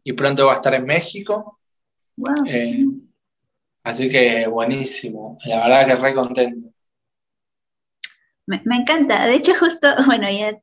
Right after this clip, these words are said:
Speaker 2: adelantaste un poco de, de este proyecto que tú también tienes de, de, de La Sala, y, y creo que cuando leímos eso, pues, pues nos gustó mucho esto porque entiendo que con eso, con ese proyecto que tienes, a-,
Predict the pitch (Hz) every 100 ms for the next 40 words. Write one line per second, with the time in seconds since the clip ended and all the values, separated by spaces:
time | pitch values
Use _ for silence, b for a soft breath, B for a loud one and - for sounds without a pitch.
0 | - 226 208 190 214 - 226 220 214 220
1 | 214 196 170 - 190 196 233 190 180 190
2 | 214 208 202 - 196 185 190 196 208 208
3 | 185 180 - 175 170 175 214 208 185 175
4 | 170 - _ B B B - 196 196 202
5 | 214 - _ 185 185 180 196 214 226 220
6 | 214 226 226 208 180 185 - - - _
7 | _ _ _ - 214 214 208 202 240 254
8 | 254 - - 233 247 269 262 285 277 233
9 | 208 196 202 196 214 233 220 196 196 202
10 | - 220 214 214 208 226 214 202 208 208
11 | 202 196 208 226 - - 185 196